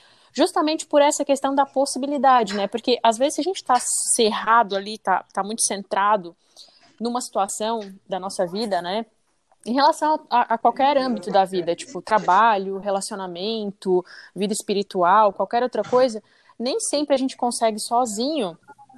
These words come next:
é, ter mesmo aí um, um, achar uma saída pra algum problema que a gente possa tá vivendo, né? Ou algum drama. Às vezes não necessariamente é um problema, mas às vezes você percebe ali que você tem, é, uma vocação pra fazer alguma coisa, e, e, mas você tá instalado num, numa outra situação que não te permite,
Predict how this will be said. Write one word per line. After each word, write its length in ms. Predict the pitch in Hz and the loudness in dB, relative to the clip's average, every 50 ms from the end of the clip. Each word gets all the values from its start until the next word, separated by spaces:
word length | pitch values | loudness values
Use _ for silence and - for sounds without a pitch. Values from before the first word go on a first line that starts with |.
| - - - _ _ _ - | -20 -20 -20 _ _ _ -2
é, 440 | - 208 220 226 233 233 233 240 - _ _ - | 0 2 2 2 2 2 0 -2 -2 _ _ -4
ter 200 | 285 311 466 453 | -2 0 0 0
mesmo 460 | 359 330 349 381 359 285 294 294 277 | 0 2 2 2 2 2 0 -2 -2
aí 160 | 269 277 285 | -2 -2 -4
um, 340 | 294 302 285 285 269 269 254 - - | -4 -4 -4 -4 -4 -6 -6 -6 -4
um, 360 | 247 254 254 254 254 254 233 - | -4 -2 -2 -2 -2 -2 0 0
achar 260 | 247 240 - - 277 | -2 -2 0 2 2
uma 160 | 285 302 311 311 | 2 4 2 0
saída 540 | - - - 262 247 240 254 277 269 269 | 2 2 4 4 4 4 2 0 0 0
pra 180 | 254 - - 226 | 0 4 4 4
algum 280 | 220 220 220 208 233 247 | 4 4 2 -2 -6 -6
problema 600 | - - 262 254 220 208 233 233 262 285 277 247 | -2 0 0 0 2 0 0 -2 -2 -2 -4 -4
que 80 | - 214 | -4 -4
a 40 | 208 | -4
gente 180 | 214 208 - | -6 -6 -6
possa 280 | - - 196 208 - - | -4 -4 -4 -4 -4 -2
tá 120 | - 196 | 0 0
vivendo, 420 | 185 196 202 180 190 202 214 208 196 | 0 0 -4 -4 -4 -4 -2 -2 -2
né? 140 | 190 185 196 | 0 0 2
Ou 80 | 202 196 | 4 4
algum 340 | 202 202 196 240 254 277 | 2 2 0 -4 -4 -2
drama. 480 | 247 214 214 220 247 269 262 226 185 160 - - - - - - | 0 2 4 4 4 4 2 0 -4 -6 -8 -12 -20 -18 -6 -2
Às 140 | - 202 208 | 0 2 2
vezes 180 | 254 262 240 | 2 0 0
não 100 | 240 262 | 0 -2
necessariamente 720 | 294 330 359 - 285 - - 262 254 247 240 247 240 - | -2 -2 -4 -6 -6 -2 0 0 0 0 0 -4 -2 -2
é 40 | 254 | -2
um 100 | 240 233 | -2 0
problema, 500 | - - 233 226 196 208 214 233 247 233 | 0 2 2 2 4 4 2 2 2 2
mas 180 | 214 214 208 208 | 2 2 2 2
às 80 | 208 | 2
vezes 140 | 202 233 226 | 0 0 2
você 80 | - 262 | 0 0
percebe 480 | - - 247 240 - - 240 240 226 | 2 2 0 2 4 4 4 4 4
ali 160 | 247 233 247 233 | 0 -2 -2 -4
que 80 | - | -2
você 260 | 226 233 233 - 254 | -2 0 2 0 0
tem, 320 | 233 - - 208 220 247 262 - - - - - - - - - | 0 0 -2 -2 -2 -4 -6 -8 -12 -18 -18 -18 -18 -10 -4 0
é, 120 | - 214 | 2 2
uma 200 | 220 220 220 226 | 2 2 2 2
vocação 480 | 214 233 233 - 262 247 - 233 214 208 | 2 2 2 2 0 0 0 -4 -4 -6
pra 100 | 262 240 | -4 -4
fazer 220 | - 233 220 233 | -2 -2 -2 -2
alguma 240 | 226 214 226 226 226 | -2 -2 -2 -4 -2
coisa, 320 | - - 190 208 208 247 | 0 -2 -2 -2 -2 -6
e, 80 | 240 - - | -8 -8 -10
e, 320 | 220 208 - - 185 - - | -12 -10 -10 -10 -10 -6 0
mas 180 | 214 208 208 | 2 2 2
você 180 | 208 233 - 240 | 2 2 0 0
tá 160 | - - 226 | 2 2 2
instalado 480 | 233 254 - - 240 220 202 214 214 240 | 2 2 2 4 4 6 4 4 2 -2
num, 240 | 240 240 233 226 - | -8 -8 -10 -10 -12
numa 260 | - 220 220 220 208 208 | -12 -10 -6 -2 -2 -2
outra 220 | 214 254 - 320 | -2 -4 -8 -12
situação 420 | - - - - 240 - - 233 240 | -16 -10 -6 -6 -6 -6 -8 -12 -12
que 100 | - 247 | -10 -8
não 120 | 247 254 | -8 -8
te 100 | - - | -10 -6
permite, 800 | _ - 285 285 294 247 240 254 285 320 - - - 220 190 | _ -2 0 0 -2 -4 -4 -4 -4 -6 -6 -8 -6 -6 -8